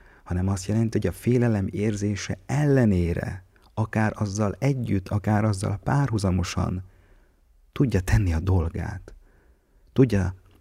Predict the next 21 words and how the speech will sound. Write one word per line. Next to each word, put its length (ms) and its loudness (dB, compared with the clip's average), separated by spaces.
véghez 540 4
vinni 220 4
a 60 2
küldetését, 1040 0
tudja 260 4
tenni 340 4
a 40 4
jót, 600 2
azt, 160 -10
amit 220 -2
neki 200 -2
meg 200 -2
kell 180 -6
tennie. 600 -2
Látjátok, 440 -2
gyönyörű 400 4
kifejezés 640 0
módja 340 0
ez 140 2
ennek 360 0
a 260 -2